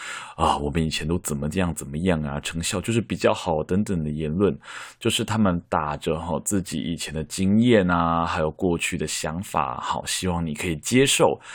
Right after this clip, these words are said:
所以他们觉得你就要照他们的话做，或者是你要照着他们的期待想。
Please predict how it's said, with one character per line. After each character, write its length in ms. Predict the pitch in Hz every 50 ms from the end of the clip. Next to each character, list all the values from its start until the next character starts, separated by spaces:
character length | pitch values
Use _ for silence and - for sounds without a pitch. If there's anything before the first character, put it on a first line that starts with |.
| - - -
所 200 | - - - 127
以 80 | 113 104
他 180 | - - 127
们 180 | 139 139 127 104 95
觉 120 | - 92
得 140 | 80 95 90
你 240 | 69 90 92 87 82
就 160 | - - 156
要 160 | 160 156 156
照 220 | 151 - 147 107 95
他 120 | - 101
们 160 | 101 92 85
的 200 | 76 76 73 71
话 260 | - - - 92 76
做， 220 | 76 - - 90 -
或 240 | - - - 104 90
者 100 | 80 80
是 260 | - - 95 82 - - - - - -
你 120 | 85 85
要 180 | 82 82 87 87
照 220 | 85 - 92 82
着 140 | 78 - -
他 160 | - - -
们 180 | 80 78 69 -
的 100 | - 67
期 280 | 67 - - - - 78
待 180 | 73 110 107 92
想。 240 | - - - -